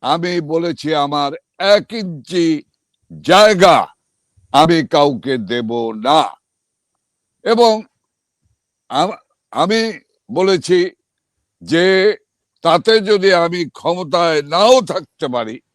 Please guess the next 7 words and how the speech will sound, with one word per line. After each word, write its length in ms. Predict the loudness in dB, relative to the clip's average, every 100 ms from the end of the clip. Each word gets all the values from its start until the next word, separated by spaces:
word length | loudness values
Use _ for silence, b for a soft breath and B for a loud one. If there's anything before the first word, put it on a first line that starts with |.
| _ _ _ _ _ _ _ _ _ _ -2
তাতেও 500 | 2 2 2 4 2 0
আমার 440 | -4 0 0 -2
কোনো 220 | -4 -4 0
আপত্তি, 600 | 0 -2 -10 _ -16 -16 _ _ -10
অসুবিধা 560 | -8 -6 -6 -4 -6
নেই। 280 | -8 -12 -18 _ _ _ _ _ _ _ _ _ _ _ _ _ _
আনকোট। 520 | 2 2 0 -4 -6